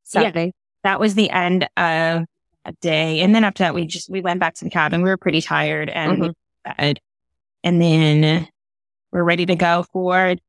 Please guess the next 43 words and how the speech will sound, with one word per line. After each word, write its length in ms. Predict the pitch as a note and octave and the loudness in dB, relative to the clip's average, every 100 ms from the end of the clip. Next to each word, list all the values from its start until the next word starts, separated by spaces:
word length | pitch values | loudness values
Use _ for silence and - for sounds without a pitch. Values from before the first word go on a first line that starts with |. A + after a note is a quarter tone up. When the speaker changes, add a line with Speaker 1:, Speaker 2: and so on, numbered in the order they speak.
| _ _ _ _ | _ _ _ _
Speaker 1:
day 200 | - E3 | -4 -2
three. 500 | G3 B3 E4 - - _ _ _ _ _ _ | -2 -2 0 -2 -6 _ _ _ _ _ _
Speaker 2:
And 100 | G3+ | -2
day 140 | G#3+ G#3+ | 2 0
three, 580 | - C#4 C4 B3 B3+ C4+ _ _ _ _ | 2 2 4 4 2 -2 _ _ _ _
you 160 | G3 G#3 | 4 4
were 280 | G#3 G3 F#3 | 6 4 2
gonna 140 | G3 | 2
be 80 | F#3+ | 2
spending 260 | - F3+ F3 | 0 -2 -2
some 140 | F#3 | -4
time 180 | F3 E3 | -6 -6
at 100 | E3 | -6
Fort 140 | F3 | -6
Wilderness. 500 | - G#3 F#3+ - - - _ _ _ _ _ | -6 -8 -12 -16 -16 -18 _ _ _ _ _
Speaker 1:
Yes. 400 | G3 E3+ - - | 0 0 -4 -12
So 240 | - - G#3 | -6 0 0
that 220 | G3 A#3+ | 0 0
day 140 | C4 | 2
we 100 | C4+ | 4
slept 300 | A#3 F#3+ F#3+ | 2 0 0
in 260 | E3+ E3 E3+ | -4 -2 -2
until 320 | F3 E3+ F3+ | -2 -4 -4
about 300 | E3+ E3 E3 - - | -2 0 0 -2 -4
eight 140 | E3+ | -2
A 120 | E3+ E3+ | 0 0
M, 200 | E3 E3 | 0 0
which 240 | D#3+ - | -4 -6
we 160 | E3+ D#3+ | -8 -6
really 300 | E3 D#3 D#3+ | -2 0 0
needed 280 | D#3 D3+ C#3+ | 0 -2 -4
to 100 | D#3 | -4
do. 300 | D3+ D3+ D#3+ | -2 0 0
There 100 | D#3+ | 0
was 160 | D#3+ | 0
no 180 | D#3+ D#3 | 0 0
rush 440 | D#3 D#3 - - - | 0 -2 -2 -4 -2
to 100 | D#3+ | 0
get 220 | D#3 - | 0 0
up. 240 | D#3+ D#3 - _ _ _ _ | 0 -2 -6 _ _ _ _
So 140 | - G3+ | -4 0
we 80 | F#3 | 0
slept 320 | G3 G3+ | 0 -2